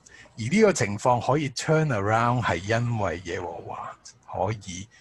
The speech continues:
用呢一樣嘢成為一個，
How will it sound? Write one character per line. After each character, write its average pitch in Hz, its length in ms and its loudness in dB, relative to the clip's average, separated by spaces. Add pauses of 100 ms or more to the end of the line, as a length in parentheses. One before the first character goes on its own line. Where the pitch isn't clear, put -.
(160)
用 95 300 0 (100)
呢 127 80 -2
一 127 60 2
樣 95 260 0
嘢 95 300 -10 (280)
成 90 460 -6
為 80 320 -6 (340)
一 127 80 0 (100)
個， 90 340 0